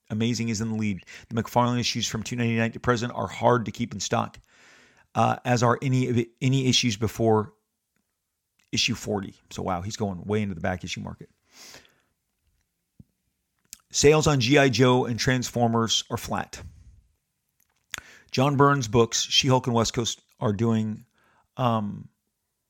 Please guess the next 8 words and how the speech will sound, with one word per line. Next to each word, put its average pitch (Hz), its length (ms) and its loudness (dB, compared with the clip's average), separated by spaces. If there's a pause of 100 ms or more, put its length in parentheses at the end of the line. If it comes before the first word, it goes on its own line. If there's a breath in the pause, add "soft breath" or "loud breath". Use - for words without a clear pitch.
(2000)
are 127 100 4
doing 147 240 2
as 131 100 0
well 131 240 4
as 139 140 -4
Havoc 127 420 2
and 113 120 -4
Wolverine, 107 540 -2